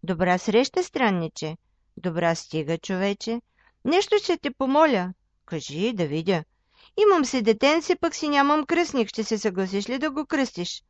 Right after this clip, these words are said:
„Защо да се не съгласи?“ отговорил странникът и кръстил детето му. Когато си тръгва, странникът рекал: „С Богом, човече,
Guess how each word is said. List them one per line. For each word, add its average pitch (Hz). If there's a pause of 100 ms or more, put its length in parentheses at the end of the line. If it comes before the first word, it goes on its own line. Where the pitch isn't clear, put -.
(500)
„Защо 226
да 294
се 359
не 349
съгласи?“ 233
отговорил 180
странникът 165
и 339
кръстил 214
детето 185
му. 160 (1000)
Когато 214
си 175
тръгва, 240 (160)
странникът 196
рекал: 165 (480)
„С 165
Богом, 254
човече, 175